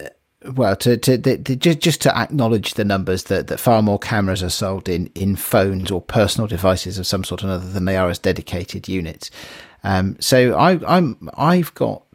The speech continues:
two things that I think may feature in cameras ten years from now, for, uh, e-, enabled by those two te-, enabled by the two technologies. Firstly, I think,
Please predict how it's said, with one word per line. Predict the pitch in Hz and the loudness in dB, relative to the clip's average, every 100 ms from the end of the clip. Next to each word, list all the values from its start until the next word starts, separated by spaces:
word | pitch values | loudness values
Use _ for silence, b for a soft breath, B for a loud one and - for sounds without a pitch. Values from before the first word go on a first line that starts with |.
| _ | _
two | - 143 127 | 0 4 2
things | - 113 113 104 | 0 -6 -4 -6
that | - | -6
I | - 107 | -2 -2
think | - 104 98 - | -2 -4 -4 -2
may | 113 117 113 113 107 95 - | 4 4 4 2 0 -2 -8
feature | - - 101 - 107 92 | -6 -2 -2 -2 -2 -2
in | - 95 95 | -2 -4 -4
cameras | - 113 107 92 - | -2 -2 0 -2 -4
ten | 107 107 | -4 -2
years | 92 90 | -4 -6
from | - 107 | -6 -8
now, | 107 - - B B B B B | -8 -10 -12 B B B B B
for, | - 180 - | -2 0 2
uh, | 131 120 120 95 76 - - | 2 2 2 0 -6 -10 -6
e-, | 117 - | -4 2
enabled | 135 160 160 107 98 - _ - | 4 4 2 -2 -6 -10 _ -10
by | - 113 | 0 2
those | 104 104 - _ _ _ _ _ | 4 0 -2 _ _ _ _ _
two | - 113 | -4 -2
te-, | - - | -2 -2
enabled | 110 120 135 101 | 2 2 2 -2
by | 92 | -2
the | 98 | -2
two | - 113 | -2 -4
technologies. | - 113 104 117 101 - - - | -2 -4 -4 -4 -4 -8 -10 -4
Firstly, | - 190 - 170 | 2 2 2 0
I | 135 | 0
think, | - 143 - | 0 -2 -4